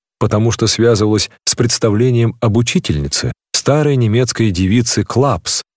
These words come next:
очень тощей, очень прозаичной и, главное, очень сердитой. Эта чрезвычайно желчная дева, очень искусно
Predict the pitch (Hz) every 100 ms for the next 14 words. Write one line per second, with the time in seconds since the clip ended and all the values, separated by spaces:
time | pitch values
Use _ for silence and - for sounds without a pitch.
0 | _ 156 - 85 73 - 165 151 - 113
1 | 95 113 101 92 - 98 80 107 156 -
2 | 131 120 _ - 95 98 117 156 147 147
3 | 139 135 - 120 - 110 92 - 90 80
4 | 85 - - - _ _ _ _ _ -
5 | 127 127 127 117 147 123 131 - 139 113
6 | 104 101 120 - - 90 82 87 147 101
7 | 73 - _ 139 135 151 156 - 151 131
8 | 131 127